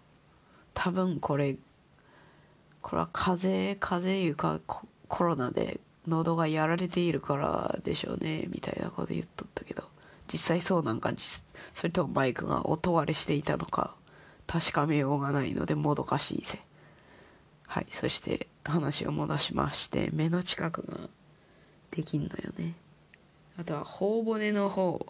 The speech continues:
目の近くの頬骨の方も、私はちょっと毛が生えるんですけど、黒い毛が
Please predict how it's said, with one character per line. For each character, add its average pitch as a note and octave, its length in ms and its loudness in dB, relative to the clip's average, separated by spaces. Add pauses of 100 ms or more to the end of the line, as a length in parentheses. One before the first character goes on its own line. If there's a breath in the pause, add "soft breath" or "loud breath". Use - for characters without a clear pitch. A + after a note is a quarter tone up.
(800)
目 F#3 220 2
の G#3+ 120 0
近 G3+ 280 0
く F3+ 100 2
の D#3 140 0
頬 E3 240 2
骨 F#3+ 180 2
の F3+ 140 2
方 F3 240 2
も、 E3+ 240 -2 (720 loud breath)
私 E3 200 -2
は E3 100 2
ち - 100 -2
ょ E3+ 40 2
っ - 40 0
と - 340 -2 (1400)
毛 D3 200 0
が - 100 -4
生 - 200 0
え E3 80 4
る - 100 -2
ん - 80 -4
で E3+ 80 -12
す - 120 -12
け - 80 -12
ど、 - 180 -14
黒 E3+ 320 0
い D#3 80 -4
毛 D3+ 260 -4
が - 320 -10